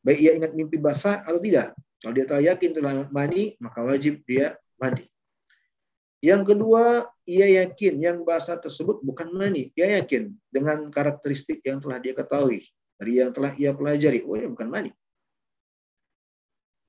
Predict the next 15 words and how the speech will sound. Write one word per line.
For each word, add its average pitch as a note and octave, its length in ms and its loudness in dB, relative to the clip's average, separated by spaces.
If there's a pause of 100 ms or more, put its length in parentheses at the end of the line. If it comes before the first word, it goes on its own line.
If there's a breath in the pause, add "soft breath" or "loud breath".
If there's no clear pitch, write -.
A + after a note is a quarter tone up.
(120)
Ya, G#3 120 -18 (240)
maka D3 240 0
dia D#3+ 160 4 (880)
tidak C3+ 360 0
wajib A#2+ 360 -4
untuk B2 240 -16
mandi. A#2+ 320 -12 (200)
Bisa A2 200 -6
jadi F#3 320 4
kan, F#3+ 240 0
bisa B2 280 -2
jadi, A#2 320 0 (400)
eh, A2+ 200 -4
mandi. D3 560 2 (320)
Ya, - 200 -20